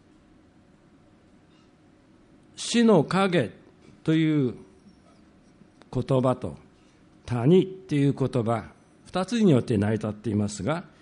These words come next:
死の影、別訳があります。それは暗黒です。主の影って言いますと、我々が地上の生涯を終える、も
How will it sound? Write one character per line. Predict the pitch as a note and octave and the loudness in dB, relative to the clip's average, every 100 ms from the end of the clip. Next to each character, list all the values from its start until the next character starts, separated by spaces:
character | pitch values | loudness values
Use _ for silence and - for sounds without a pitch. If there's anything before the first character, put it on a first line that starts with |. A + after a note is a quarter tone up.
| - - - - | -20 -20 -20 -20
死 | - - B3 | -14 -2 2
の | A#3 F#3+ | 4 2
影、 | - G3 F3+ C3 - - - | 0 -2 -2 -2 -6 -20 -14
別 | B2 D3 D#3+ G#3 | -2 0 2 4
訳 | G#3 G3 F3 | 4 2 0
が | E3 | 0
あ | |
り | D#3 | 2
ま | C#3+ G#2 | 0 -2
す。 | - - - - - - | -10 -16 -20 -20 -20 -20
そ | - C#3 | -8 -4
れ | C3 | -2
は | C3 B2+ - _ - | -2 -4 -8 _ 2
暗 | E3+ G3+ | 4 4
黒 | G3 E3+ E3+ | 2 -2 -4
で | D3 | -6
す。 | - - - _ _ _ _ - _ _ _ - - _ _ _ _ _ - - - - - _ _ _ _ | -8 -12 -20 _ _ _ _ -20 _ _ _ -20 -20 _ _ _ _ _ -20 -20 -20 -20 -20 _ _ _ _
主 | - - B3+ | -10 0 4
の | B3 G#3+ | 6 6
影 | - F3 E3+ C#3+ | 4 0 2 2
っ | |
て | - C3 | 0 0
言 | |
い | B2 | 2
ま | A#2+ | 2
す | - | -2
と、 | A#2+ G2 - - - _ _ _ _ _ _ _ _ _ _ _ _ _ - | -4 -4 -6 -18 -20 _ _ _ _ _ _ _ _ _ _ _ _ _ -4
我 | B2 C3 | 0 2
々 | A#2+ A#2+ | 2 2
が | B2+ A#2 F#2+ - _ - - - | 0 0 -6 -18 _ -20 -20 -8
地 | - B2 | -2 2
上 | C#3+ C#3 | 4 4
の | C#3 | 2
生 | - D#3 C#3+ | 0 0 0
涯 | B2 A#2 G#2 | 0 0 0
を | G#2 | 0
終 | B2 B2+ | 0 0
え | |
る、 | C3 - - _ _ _ _ _ _ _ _ A#2+ | -2 -10 -20 _ _ _ _ _ _ _ _ -2
も | C#3 B2 F2+ | 0 0 -2